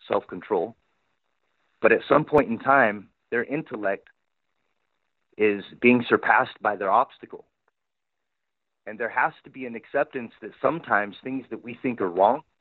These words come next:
may have a more positive effect than we give it credit for.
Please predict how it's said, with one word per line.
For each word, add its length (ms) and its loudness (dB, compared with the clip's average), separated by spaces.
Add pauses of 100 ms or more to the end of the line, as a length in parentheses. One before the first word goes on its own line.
(680)
may 160 0
have 200 0
a 60 -4
more 180 -4
positive 500 0
effect 380 -4
than 120 -10
we 80 -10
give 160 -10
it 80 -10
credit 320 -4
for. 220 -18